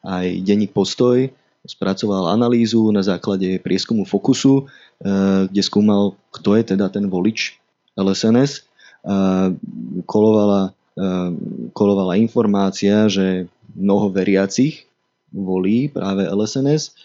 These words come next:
a z toho prieskumu sa ukázalo, že,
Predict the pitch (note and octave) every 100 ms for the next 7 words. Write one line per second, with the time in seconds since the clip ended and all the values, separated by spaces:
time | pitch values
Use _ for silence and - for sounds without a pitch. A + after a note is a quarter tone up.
0 | _ _ F#2+ G2 G2 - - - G2 G#2+
1 | - G#2 - B2 A2 G#2+ F2+ F#2+ A#2 G#2
2 | A2 A2 G2+ G2+ G2 G2